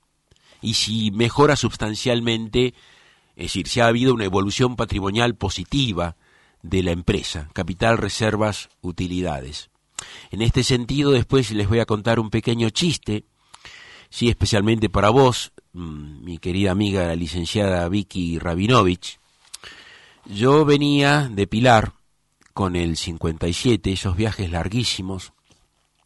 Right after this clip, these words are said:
al menos vengo sentado y es agradable, veo el paisaje, leo, estudio y convivo con mi dolor de cabeza. Como le decía a mi queridísima amiga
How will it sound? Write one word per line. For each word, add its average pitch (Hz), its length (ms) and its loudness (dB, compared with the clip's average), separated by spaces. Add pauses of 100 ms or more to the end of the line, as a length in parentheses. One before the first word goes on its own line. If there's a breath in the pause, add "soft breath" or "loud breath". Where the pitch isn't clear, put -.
(100)
al 98 140 -8
menos 110 240 2
vengo 101 260 -4
sentado 87 680 0 (360 soft breath)
y 92 80 -6
es 90 120 -4
agradable, 85 760 0
veo 92 220 0
el 85 80 -2
paisaje, 85 600 -4
leo, 90 240 2
estudio 92 560 -2 (340 soft breath)
y 120 120 -2
convivo 120 560 2
con 90 180 0
mi 90 120 -2
dolor 92 300 0
de 92 80 -2
cabeza. 95 480 -4 (600 soft breath)
Como 95 220 -4
le 92 80 2
decía 107 760 2
a 82 140 -12
mi 80 220 -10
queridísima 87 600 -4
amiga 87 580 -4